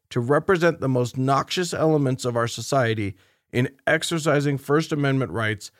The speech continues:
when weighed against the sensibilities of in-, any individuals or groups. I doubt you have the time or desire to read my exhaustive explanation why I think this to be the case. For now, suffice it to say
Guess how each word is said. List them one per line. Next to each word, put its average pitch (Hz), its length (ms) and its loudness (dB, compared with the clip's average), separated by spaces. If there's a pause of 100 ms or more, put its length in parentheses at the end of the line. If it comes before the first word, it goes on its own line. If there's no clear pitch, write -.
(220)
when 117 240 2
weighed 156 300 6
against 127 320 0
the 117 100 -4
sensibilities 151 880 4 (200)
of 120 200 2
in-, 117 140 -4
any 143 360 2
individuals 117 800 0
or 107 140 -4
groups. - 500 -12 (720)
I 104 100 0
doubt 151 300 4
you 175 80 6
have 170 120 6
the 160 80 2
time 175 320 4
or 165 60 6
desire 143 380 4
to 143 100 4
read 175 260 2
my 156 140 4
exhaustive 139 560 2
explanation 135 640 -2
why 160 320 2
I 165 60 2
think 156 180 0
this 139 220 -4
to 139 100 -4
be 139 100 0
the 123 120 0
case. 117 320 0 (400)
For 123 100 4
now, 165 400 4
suffice 160 460 2
it 156 80 -2
to 143 100 -2
say 120 380 2